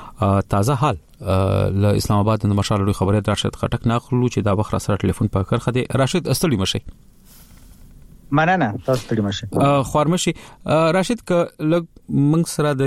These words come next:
Speaker 1: معلومات شریک کړئ چې د پاکستان پیپلز ګوند شریک مشر آصف علي زرداري د دویم، آ، ځل لپاره د پاکستان د ولسمشر په توګه د خپلې دندې لوړه، آ، نن وکړله. آ، په دستوره کې چا چا ګډون وکړلو او، آ، د دې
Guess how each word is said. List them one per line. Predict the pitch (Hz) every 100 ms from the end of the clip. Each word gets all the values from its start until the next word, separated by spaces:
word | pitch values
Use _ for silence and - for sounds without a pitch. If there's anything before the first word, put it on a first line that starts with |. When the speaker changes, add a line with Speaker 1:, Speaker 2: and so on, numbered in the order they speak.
| 135 135
Speaker 1:
معلومات | 123 123 139
شریک | - 131 131
کړئ | 139
چې | 123
د | 117
پاکستان | 113 110 127
پیپلز | 120 - 127
ګوند | - 120 113
شریک | 117 120
مشر | 113 117 120
آصف | - - 117
علي | 110
زرداري | 101 107 107 131
د | 123 101
دویم، | 160 170 113 -
آ، | 104 101 95
ځل | - 98 117
لپاره | 107 98 120 110 104 - _ _ -
د | 104 104 104 104 101 101
پاکستان | 107 101 107 123
د | 107
ولسمشر | 101 101 - 120 -
په | 107
توګه | 98 120 104 98 - - - -
د | 123
خپلې | - 120 113
دندې | 120 113 104
لوړه، | 127 113
آ، | 87 98
نن | 104 110
وکړله. | 107 123 - 107 107 - - - -
آ، | 117 120 120 117 - -
په | 127
دستوره | 131 - 139 151
کې | 147 139 139 131 -
چا | - 135
چا | 143 131
ګډون | 123 123 151
وکړلو | 139 - 131 127 127 127 -
او، | 107 107 110 101
آ، | 107 104
د | 104
دې | 107 127 123 -